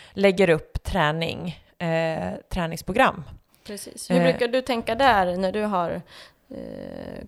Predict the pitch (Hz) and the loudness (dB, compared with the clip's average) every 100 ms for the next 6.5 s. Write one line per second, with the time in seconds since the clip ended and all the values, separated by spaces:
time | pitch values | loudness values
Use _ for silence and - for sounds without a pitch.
0 | - 208 185 202 180 175 - - - - | -6 -4 0 0 0 -4 -12 -12 -12 -14
1 | - - 190 - - - 208 - - 269 | -14 -8 -6 -6 -4 0 0 2 4 4
2 | - - - - - - - - - 180 | 2 -4 -12 -20 -20 -20 -20 -20 -8 -6
3 | 175 180 175 - 185 - 175 - 190 190 | -4 -4 -2 -4 -4 -6 -4 -4 -6 -6
4 | 185 - - 185 190 208 190 196 190 214 | -8 -6 -6 -4 -4 -6 -8 -6 -6 -6
5 | 202 185 - 185 180 - 185 170 170 - | -6 -8 -12 -10 -10 -4 -4 -4 -8 -8
6 | 214 202 180 - 233 | -8 -6 -10 -4 -4